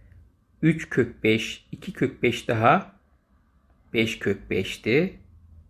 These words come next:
Eksi kök beş dersek dört kök beş olur. Dolayısıyla A şıkkımız doğruymuş. B'ye bakalım hemen.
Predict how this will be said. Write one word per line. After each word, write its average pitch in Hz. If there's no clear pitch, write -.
Eksi -
kök -
beş 113
dersek 107
dört 110
kök -
beş -
olur. 107
Dolayısıyla 135
A 117
şıkkımız 113
doğruymuş. 98
B'ye 113
bakalım 107
hemen. 117